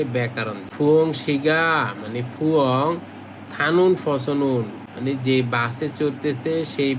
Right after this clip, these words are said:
বাসটার সামবেক ও বনিয় তিনশো পাঁচ নাম্বার। অর্থাৎ অর্থ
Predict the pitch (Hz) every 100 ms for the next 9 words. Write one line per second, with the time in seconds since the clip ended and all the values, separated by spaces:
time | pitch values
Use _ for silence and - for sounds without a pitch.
0 | 131 131 143 123 - 127 117 135 165 -
1 | - - 156 160 165 175 165 - 156 151
2 | 135 131 123 117 120 127 131 120 - 135
3 | 127 156 151 131 113 - 113 107 - 113
4 | - 151 160 - 147 151 -